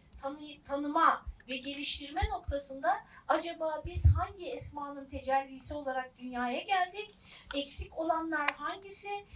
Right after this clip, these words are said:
Yani benim öne çıkarmam ve kendimi gerçekleştirmek için geliştirmem gereken yön hangisi? Eksik olduğu için beslemem gereken, üzerinde çalışmam gereken yönler hangisi? Bunları bilebilmem için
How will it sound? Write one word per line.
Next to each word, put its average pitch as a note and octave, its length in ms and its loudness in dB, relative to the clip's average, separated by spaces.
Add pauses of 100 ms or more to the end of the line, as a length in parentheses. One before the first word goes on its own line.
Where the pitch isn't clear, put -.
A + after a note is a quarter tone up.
(120)
Yani D#4 340 -6
benim E4+ 360 -12
öne D#4 280 -10
çıkarmam C#4 680 -4
ve A#3+ 120 -16
kendimi C#4 460 -10
gerçekleştirmek D4 1040 -8
için D4+ 340 -10 (320)
geliştirmem D4+ 760 0
gereken C#4 560 -4 (280)
yön F4 300 2
hangisi? A4+ 720 -4 (260)
Eksik F4 480 -6
olduğu F#4 440 -2
için F4+ 520 -8 (240)
beslemem E4+ 640 0
gereken, D4 580 -2 (120)
üzerinde D#4 460 -8
çalışmam E4 600 -2
gereken C#4+ 420 -4
yönler C4+ 540 2
hangisi? F#3+ 600 -8 (400)
Bunları F4 560 0
bilebilmem D4+ 640 -4
için D#4 440 -4